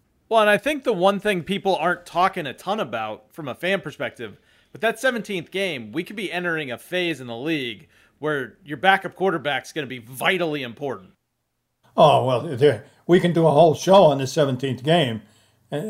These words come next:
Speaker 2: and what that's gonna, what that's gonna entail. I mean, in terms of practice, in terms of roster size, in terms of injuries, in terms of, of whether or not you sit guys out,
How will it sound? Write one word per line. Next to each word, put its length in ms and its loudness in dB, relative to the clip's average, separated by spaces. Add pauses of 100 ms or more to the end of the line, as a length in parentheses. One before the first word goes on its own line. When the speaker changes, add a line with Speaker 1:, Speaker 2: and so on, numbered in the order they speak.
Speaker 2:
and 340 -6
what 200 0
that's 240 4
gonna, 360 -2 (100)
what 200 -4
that's 220 0
gonna 240 -4
entail. 460 -10 (560)
I 80 -8
mean, 100 -6
in 160 -2
terms 300 0
of 120 -6
practice, 760 4 (340)
in 40 -20
terms 200 0
of 120 -4
roster 440 4
size, 460 0
in 80 -6
terms 260 -4
of 100 -8
injuries, 680 0 (520)
in 140 -4
terms 300 2
of, 200 -6 (320)
of 200 -2
whether 300 4
or 40 0
not 200 4
you 120 -2
sit 320 -4
guys 340 4
out, 400 4